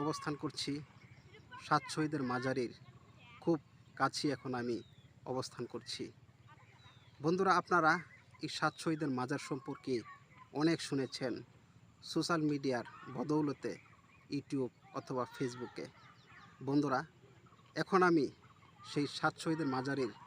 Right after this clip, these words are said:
খুব নিকটেই অবস্থান করছি। বন্ধুরা, এই সাত শহীদের মাজারটি নাকি অনেক সুন্দর। তো বন্ধুরা, সত্যি এই সাত শহীদের মাজারটি অনেক সুন্দর কিনা, এখানে দেখার মতো কি আছে, সেগুলো আমি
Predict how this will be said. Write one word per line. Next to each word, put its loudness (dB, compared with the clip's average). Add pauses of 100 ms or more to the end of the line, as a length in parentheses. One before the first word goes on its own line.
(460)
খুব 2 (260)
নিকটেই 0 (460)
অবস্থান -4 (100)
করছি। -10 (1160)
বন্ধুরা, 6 (120)
এই 6
সাত 4
শহীদের 4
মাজারটি 2
নাকি -2 (640)
অনেক 4 (100)
সুন্দর। -2 (920)
তো -6
বন্ধুরা, 8 (280)
সত্যি 0 (140)
এই 0
সাত 2
শহীদের 0
মাজারটি -2 (560)
অনেক 0
সুন্দর 2
কিনা, 0 (1000)
এখানে 4 (100)
দেখার 4
মতো 0 (100)
কি 0 (120)
আছে, -2 (320)
সেগুলো 2
আমি 4